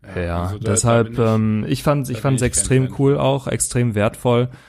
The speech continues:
Speaker 2: Und ich glaube, dass es Sinn macht, sowas vielleicht alle sechs Monate oder so zu machen. Und,
Speaker 1: Ja.
Speaker 2: äh, ich glaub, wir haben uns da auch alle so ein bisschen, ja, sozusagen gefühlt auf die Schulter geklopft und haben mal gesagt, okay, wir haben bis hierhin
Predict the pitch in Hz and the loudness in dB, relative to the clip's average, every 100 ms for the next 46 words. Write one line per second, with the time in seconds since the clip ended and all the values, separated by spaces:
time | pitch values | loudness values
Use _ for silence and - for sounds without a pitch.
0 | _ _ - 107 107 104 101 - - - | _ _ -4 -2 0 -2 -4 -10 -12 -12
1 | 101 - 107 98 120 139 135 120 107 104 | -14 -10 -4 0 2 2 2 0 0 0
2 | - 123 120 110 - 123 113 110 - 110 | 2 2 2 0 -2 0 2 0 0 2
3 | 104 101 - 107 107 107 - 120 120 123 | 2 0 -2 0 0 -2 -4 -2 0 0
4 | 117 113 104 104 101 95 95 95 120 127 | 0 -2 -2 -2 -2 -4 -4 -2 -2 -2
5 | 127 - - _ _ - - 98 101 101 | -6 -10 -20 _ _ -8 0 2 2 0
6 | 101 98 - 104 101 98 - 123 117 117 | -2 -4 -4 0 0 0 0 0 2 2
7 | 113 120 113 - 110 110 104 117 120 113 | 2 0 0 0 0 0 -2 0 0 0
8 | 110 101 123 - 123 117 113 - - _ | -2 -2 -2 2 2 0 -4 -8 -20 _
9 | _ _ 107 113 113 107 107 - 120 117 | _ _ 0 2 2 0 -2 -2 2 2
10 | 117 113 - 135 127 123 110 - 117 143 | 2 -4 0 2 2 2 -2 -2 -2 0
11 | 156 151 131 127 139 127 - - 113 117 | 2 2 0 -2 0 -2 -2 -6 -2 0
12 | 120 117 113 110 107 110 110 110 127 120 | 2 2 2 0 0 0 -2 -2 0 0
13 | 107 107 113 110 - - 123 117 117 117 | 0 0 0 -2 -4 0 2 2 2 0